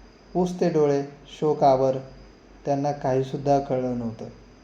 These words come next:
ते काय बोलत होते ते मलाही धड कळत नव्हतं. स्वयंवराची तयारी सुरू झाली.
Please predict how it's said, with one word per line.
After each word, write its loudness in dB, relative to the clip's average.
ते -2
काय 2
बोलत 2
होते -2
ते -4
मलाही -2
धड 2
कळत 0
नव्हतं. -8
स्वयंवराची -2
तयारी 0
सुरू 0
झाली. 0